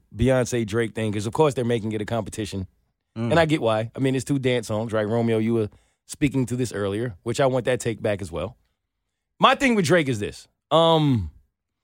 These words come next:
Speaker 1: is it one of Drake's best albums? Of course not, right?
Speaker 2: Right.
Speaker 1: I also don't think it's trash. I think it's insane to think that this music is horrible, it's trash. I think people are bugging.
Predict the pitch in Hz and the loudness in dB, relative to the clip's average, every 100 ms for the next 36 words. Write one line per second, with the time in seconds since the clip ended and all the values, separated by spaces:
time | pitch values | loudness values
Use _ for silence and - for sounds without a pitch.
0 | 104 - 180 170 202 - _ 92 165 196 | 0 4 6 6 4 0 _ 2 4 6
1 | 180 123 196 190 104 175 190 180 190 196 | 4 4 2 2 2 4 6 6 6 6
2 | 214 160 - _ _ _ _ _ _ _ | 4 2 -4 _ _ _ _ _ _ _
3 | - 175 131 98 - _ - 135 - - | 0 2 2 0 -8 _ 0 0 0 -6
4 | 90 82 - - _ _ _ _ _ 135 | -8 -8 -8 -18 _ _ _ _ _ 4
5 | 170 175 185 180 180 180 156 - 160 123 | 6 6 4 4 4 2 2 0 2 2
6 | - - - _ _ _ _ 180 185 185 | 0 -10 -18 _ _ _ _ 4 6 4
7 | 170 160 156 139 - 180 151 123 98 147 | 2 2 0 0 2 4 4 0 0 -2
8 | 147 151 117 135 123 127 131 147 135 123 | 2 2 4 2 2 0 4 4 2 -2
9 | 104 160 180 156 147 151 147 131 - 170 | 2 6 6 4 4 4 4 0 2 4
10 | 170 151 139 - _ _ _ - 160 196 | 6 4 2 -6 _ _ _ 0 2 4
11 | 151 180 143 123 107 120 71 | 4 4 4 4 4 2 -2